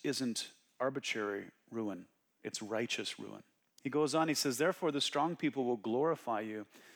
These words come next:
The city of the terrible nations will fear you. You have been a strength to the poor, a strength to the needy in his distress, a refuge from the storm, a shade from the heat, for the blast of the terrible ones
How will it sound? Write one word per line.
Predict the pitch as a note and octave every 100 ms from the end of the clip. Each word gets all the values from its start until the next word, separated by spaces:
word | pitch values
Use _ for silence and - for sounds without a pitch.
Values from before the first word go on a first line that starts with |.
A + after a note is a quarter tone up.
| _
The | C3
city | - F#3+ G3 F#3+
of | C#3+
the | C3+
terrible | - D#3 D3
nations | C3 D3 C#3+ D3 B2+ A2+
will | A2+
fear | - - C#3 D3+
you. | C#3 G#2 G2 G2 - - - -
You | D3+ E3
have | D#3+ A#2
been | D3 D3
a | A#2+
strength | - - C#3 D#3 E3 -
to | -
the | B2
poor, | G#2 - A#2+ B2
a |
strength | - - D3 E3 -
to | C#3
the | B2
needy | C3 B2+ C3
in | A#2+
his | A2
distress, | G2 F#2+ - C#3 B2 - - - - _ -
a |
refuge | B2 D3 E3+ F3+ C3+
from | - B2+
the | A#2+
storm, | G#2+ - C#3 B2+ G#2+ G#2 - - -
a | A2+
shade | - D#3+ F3 F3
from | - D3+
the | B2+
heat, | - D#3 A#2+ G2+ - _ _ _
for | - C#3
the | A#2+
blast | A2+ C#3 E3 D#3+ -
of | C3+
the | B2
terrible | - D3 C#3 A#2+
ones | A#2 G#2+ G#2 G2+ -